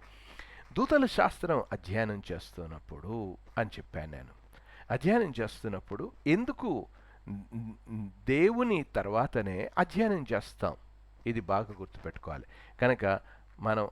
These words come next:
అధ్యయనం చేస్తున్నప్పుడు నేను ఆ ప్రశ్న కూడా మీకు చెప్పాను, అసలు చెప్పాను. కనుక వాటిని అర్థం చేసుకోండి. కనుక దేవదూతల శాస్త్రం అధ్యయనం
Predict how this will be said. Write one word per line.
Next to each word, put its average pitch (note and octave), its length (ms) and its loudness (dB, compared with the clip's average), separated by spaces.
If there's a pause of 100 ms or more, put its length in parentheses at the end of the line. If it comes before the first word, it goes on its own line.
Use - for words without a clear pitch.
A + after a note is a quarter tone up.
అధ్యయనం B2+ 540 2
చేస్తున్నప్పుడు G#2 560 -4
నేను A#2 260 2 (100)
ఆ G2+ 60 0
ప్రశ్న G#2+ 400 -4
కూడా F#2+ 340 -2 (340)
మీకు G2 360 -4 (280)
చెప్పాను, F2 340 0
అసలు - 280 -6 (480)
చెప్పాను. F#2 300 0 (540)
కనుక E3+ 480 8 (260)
వాటిని C3 520 6 (120)
అర్థం C3 320 0
చేసుకోండి. F#2+ 500 -4 (400)
కనుక C#3+ 200 4
దేవదూతల C3+ 720 4
శాస్త్రం B2+ 640 2
అధ్యయనం A#2+ 480 0